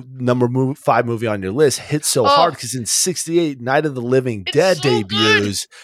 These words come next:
Speaker 1: right? The Romero flick, so, so good. Even the nineteen ninety remake is pretty awesome,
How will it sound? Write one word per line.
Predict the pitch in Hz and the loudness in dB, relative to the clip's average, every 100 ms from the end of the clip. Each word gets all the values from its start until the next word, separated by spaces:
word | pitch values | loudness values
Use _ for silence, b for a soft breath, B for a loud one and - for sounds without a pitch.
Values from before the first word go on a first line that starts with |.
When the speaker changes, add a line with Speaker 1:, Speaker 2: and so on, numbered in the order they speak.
| B | B
Speaker 1:
right? | 98 110 120 123 B B - | 0 2 2 -2 B B -8
The | |
Romero | 104 101 101 139 143 | -2 -2 2 4 4
flick, | 127 127 139 127 | 4 2 0 2
so, | - - 156 139 | -2 0 2 2
so | 143 139 123 | 4 4 4
good. | 117 123 147 | 4 2 2
Even | 220 | 0
the | 247 | 0
nineteen | 139 117 - | 0 -2 -6
ninety | 98 92 92 | -8 -8 -8
remake | 80 82 82 82 | -10 -10 -10 -12
is | - | -12
pretty | - 90 | -10 -6
awesome, | 76 80 - 82 76 | -4 -4 -6 -6 -8